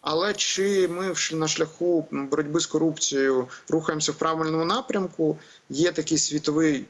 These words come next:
е, індекс прийняття корупції, який, е, щороку проводить Transparency International Укра-, в світі. В Україні його результати будуть, м, презентовані тридцять першого,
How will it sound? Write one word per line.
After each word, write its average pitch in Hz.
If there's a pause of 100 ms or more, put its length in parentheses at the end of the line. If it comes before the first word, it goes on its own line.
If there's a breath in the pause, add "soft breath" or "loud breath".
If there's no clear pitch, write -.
(100)
е, 131
індекс 151
прийняття 139
корупції, 160
який, 131
е, 123
щороку 139
проводить 127
Transparency 127
International 131
Укра-, 131 (640 loud breath)
в 139
світі. 240
В 139
Україні 143 (320 loud breath)
його 143
результати 139
будуть, 127 (220)
м, 127
презентовані 135
тридцять -
першого, 127